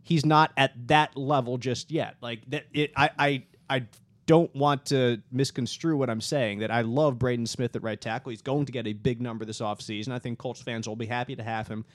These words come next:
for the next five years. And that's not to say he can't get to that level maybe one day, but I just don't think he's there right now, and that's fine. So when you look at h-, what this means for Braden Smith, Joe, you touched on it earlier.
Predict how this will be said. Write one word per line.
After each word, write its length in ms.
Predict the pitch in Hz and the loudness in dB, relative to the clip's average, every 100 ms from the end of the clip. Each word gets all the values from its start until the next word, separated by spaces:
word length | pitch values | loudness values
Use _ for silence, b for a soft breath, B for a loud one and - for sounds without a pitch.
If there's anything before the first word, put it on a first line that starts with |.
| b b | b b
for 80 | - | -10
the 80 | 135 | -6
next 180 | 123 - | -6 -2
five 300 | 131 117 135 | 2 2 4
years. 320 | 202 - - b b b | 2 0 -6 b b b
And 80 | 156 | -2
that's 140 | 151 151 | 0 2
not 160 | 143 | 0
to 60 | - | 2
say 180 | 151 135 | 2 4
he 120 | 143 | 6
can't 260 | 180 160 - | 4 0 2
get 220 | 180 - | 0 0
to 120 | 175 | 0
that 200 | 160 123 | 0 2
level 260 | 117 104 104 | 0 -2 -2
maybe 220 | 101 101 | -2 -2
one 220 | 92 90 | -4 -6
day, 120 | 101 | -6
but 160 | 95 107 | -2 0
I 60 | 135 | 0
just 140 | 135 | -2
don't 220 | 127 113 | -2 -2
think 160 | 117 104 | -4 -6
he's 180 | 139 123 | -4 0
there 180 | 156 | 2
right 180 | 165 104 | 2 0
now, 220 | 107 101 | -4 -12
and 80 | 107 | -8
that's 160 | 120 - | -8 -8
fine. 480 | - 180 139 107 - b b b | 0 2 2 -2 -12 b b b
So 480 | - 151 139 131 117 b b b | 2 6 8 8 4 b b b
when 120 | 143 | 4
you 120 | 156 185 | 8 10
look 200 | 220 208 | 8 6
at 100 | - | 2
h-, 120 | - | 2
what 220 | 160 185 | 6 6
this 160 | 160 151 | 4 0
means 260 | 170 196 | -2 -2
for 80 | 160 | -2
Braden 360 | 120 123 113 104 | 0 0 0 -2
Smith, 260 | - 107 | -6 -8
Joe, 180 | - 110 | -4 -4
you 100 | 110 | -2
touched 300 | 113 143 - | 0 -2 0
on 140 | 139 123 | 0 2
it 80 | |
earlier. 400 | 127 131 101 101 | 4 4 2 -4